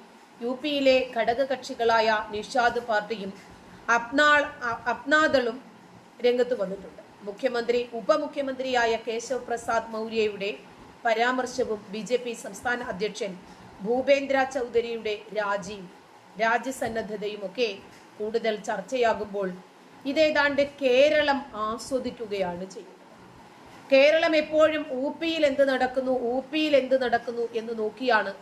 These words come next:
സാധാരണഗതിയിൽ ഇവരിയ്ക്കുന്നത്. ഇപ്പോ ലോക്സഭാ തെരഞ്ഞെടുപ്പിലേറ്റ കനത്ത തിരിച്ചടിക്ക് പിന്നാലെ കഴിഞ്ഞ ദിവസങ്ങളിലാണ് ഉത്തർപ്രദേശ് ബി ജെ പി വലിയ പൊട്ടിത്തെറിയിലേക്ക് നീങ്ങുന്നത്.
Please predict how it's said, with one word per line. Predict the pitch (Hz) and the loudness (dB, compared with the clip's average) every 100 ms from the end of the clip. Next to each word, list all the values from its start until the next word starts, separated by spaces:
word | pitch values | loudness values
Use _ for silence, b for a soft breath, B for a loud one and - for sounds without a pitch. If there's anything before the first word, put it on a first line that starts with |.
| - | -8
സാധാരണഗതിയിൽ | 196 190 226 226 233 208 190 196 | -6 -4 -2 -2 -2 -6 -6 -8
ഇവരിയ്ക്കുന്നത്. | 175 185 180 170 - - - - - - - - - - - - - 214 | -8 -8 -8 -12 -16 -20 -20 -20 -20 -20 -20 -20 -20 -20 -20 -20 -10 -4
ഇപ്പോ | 220 220 202 - - - - - - - - | 2 4 2 -4 -18 -20 -20 -20 -20 -18 2
ലോക്സഭാ | 247 285 285 339 - 330 | 6 6 6 2 4 4
തെരഞ്ഞെടുപ്പിലേറ്റ | 339 330 302 311 302 311 302 294 302 285 | 6 4 4 2 0 2 4 4 2 2
കനത്ത | 269 254 277 311 | 2 2 2 0
തിരിച്ചടിക്ക് | 294 269 254 262 285 285 285 | 0 -2 -4 0 0 0 -4
പിന്നാലെ | 269 254 240 240 240 202 - - - - - - - | -6 -2 2 4 2 -2 -10 -20 -20 -20 -20 -12 -2
കഴിഞ്ഞ | 233 233 | 0 0
ദിവസങ്ങളിലാണ് | 262 247 247 262 240 247 240 240 233 247 - - - - | -2 -2 -4 -4 0 4 4 4 2 -4 -8 -20 -18 -10
ഉത്തർപ്രദേശ് | 226 302 294 294 294 294 294 | 0 2 4 4 4 4 -2
ബി | 240 254 | -4 -4
ജെ | 208 269 269 | 4 4 2
പി | 262 208 | -6 -4
വലിയ | 202 220 247 254 | -2 0 0 0
പൊട്ടിത്തെറിയിലേക്ക് | 254 226 269 262 240 226 202 190 226 | 0 -2 -2 0 0 0 -4 -6 -8
നീങ്ങുന്നത്. | 220 190 185 - | -8 -10 -14 -18